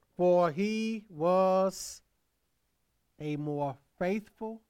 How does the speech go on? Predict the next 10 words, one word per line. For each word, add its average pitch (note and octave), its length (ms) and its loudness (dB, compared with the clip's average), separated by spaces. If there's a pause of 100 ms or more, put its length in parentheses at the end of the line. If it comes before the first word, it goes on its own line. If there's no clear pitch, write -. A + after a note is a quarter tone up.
(640)
and C#3 220 -10
God-fearing D#3+ 880 -4
man B2 520 -10 (1600)
than D3+ 220 -8
many." G3+ 300 -6 (4000)
Godly G#3+ 540 4
character F3 560 0
matters C3+ 580 -6
to C3+ 60 -18
God. B2+ 420 -10